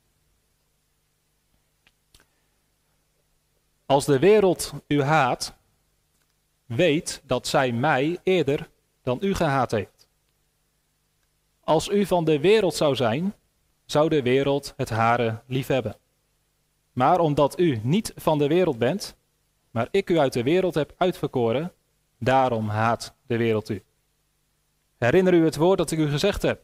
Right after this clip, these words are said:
een slaaf is niet meer dan zijn heer. Als zij mij vervolgd hebben, zullen zij ook u vervolgen. Als zij mijn woord in acht genomen hebben, zullen zij ook het uwe in acht nemen. Maar al deze dingen zullen zij u aandoen omwille van mijn naam,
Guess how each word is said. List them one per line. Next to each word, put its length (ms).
een 120
slaaf 640
is 180
niet 220
meer 440
dan 180
zijn 180
heer. 320
Als 180
zij 180
mij 280
vervolgd 480
hebben, 360
zullen 400
zij 260
ook 180
u 120
vervolgen. 500
Als 140
zij 180
mijn 280
woord 260
in 140
acht 200
genomen 380
hebben, 340
zullen 320
zij 240
ook 240
het 220
uwe 340
in 180
acht 200
nemen. 280
Maar 140
al 180
deze 240
dingen 300
zullen 240
zij 200
u 120
aandoen 440
omwille 480
van 220
mijn 240
naam, 260